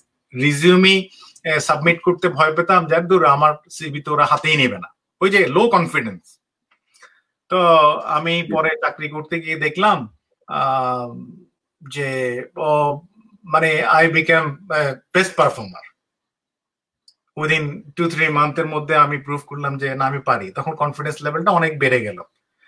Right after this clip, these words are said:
Speaker 1: তো তখন থেকে ভাবা শুরু করলাম, তো এই ধরনের একটা গল্প করছিলাম। তো যাই হোক, কন্টেম্পোরারি উনি হয়তো কোনো ইয়া না, just ফান করে বলছে, "ও আচ্ছা, তাহলে বুঝছি, এখানেও তুমি,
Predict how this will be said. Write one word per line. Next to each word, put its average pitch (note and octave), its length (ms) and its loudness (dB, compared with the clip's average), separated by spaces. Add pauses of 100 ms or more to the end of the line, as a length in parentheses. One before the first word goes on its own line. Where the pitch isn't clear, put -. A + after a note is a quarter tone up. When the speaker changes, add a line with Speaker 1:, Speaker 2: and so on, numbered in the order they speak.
(440)
Speaker 1:
তো F#3 100 6 (1160)
তখন F#3 240 0
থেকে G3 180 -2
ভাবা F3+ 260 6
শুরু F3+ 200 2
করলাম, G3+ 340 0
তো F3+ 80 -8
এই G#3 160 -2
ধরনের A#3+ 220 4
একটা A#3+ 120 -2
গল্প G3 320 0
করছিলাম। D#3+ 520 -8 (720)
তো E3+ 80 -10
যাই G#3 140 4
হোক, A3+ 100 2
কন্টেম্পোরারি A3 760 0 (320)
উনি B3 440 -8 (120)
হয়তো E3+ 300 -4
কোনো A3 160 -2
ইয়া A3 140 4
না, F#3 160 4
just F#3 160 0
ফান F#3 280 0
করে G3+ 200 0
বলছে, F3+ 320 0
"ও G3 160 6
আচ্ছা, F3+ 320 2
তাহলে F3 200 2
বুঝছি, E3+ 300 -4
এখানেও F#3 300 -2
তুমি, F3+ 400 -4